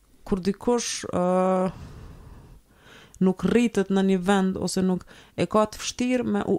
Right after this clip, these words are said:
identifiku me një herë me qatë, me qatë vend. Vyn kohë për ti edhe, ë, nuk po them unë që njerëzit që aktualisht jetojnë në Mitrovic nuk identifikohen me Mitrovicën. Mirë po ata identifikohen me Mitrovicën e sodit,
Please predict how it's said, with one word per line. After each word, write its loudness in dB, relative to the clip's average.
identifiku 2
me 0
një 2
herë 2
me -2
qatë, -2
me 0
qatë 0
vend. -2
Vyn 2
kohë 2
për -2
ti -2
edhe, 2
ë, -2
nuk 0
po 0
them 2
unë 2
që 0
njerëzit 0
që 0
aktualisht -2
jetojnë 0
në 2
Mitrovic -2
nuk -4
identifikohen 0
me 0
Mitrovicën. -2
Mirë 2
po 4
ata 2
identifikohen 0
me 0
Mitrovicën -4
e 0
sodit, -2